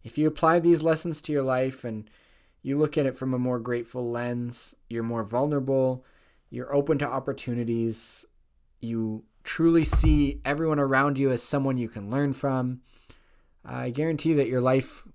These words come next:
will change for the better. Could, because I can guarantee you, with you guys, that this year,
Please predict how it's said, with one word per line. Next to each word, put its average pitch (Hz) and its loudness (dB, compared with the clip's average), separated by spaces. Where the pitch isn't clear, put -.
will 143 2
change 165 0
for - -4
the 131 0
better. 127 -2
Could, 113 -10
because 117 -2
I 117 -2
can 127 -4
guarantee 139 0
you, 135 2
with 120 -4
you 127 -4
guys, 117 -2
that 110 -8
this 131 -6
year, 135 0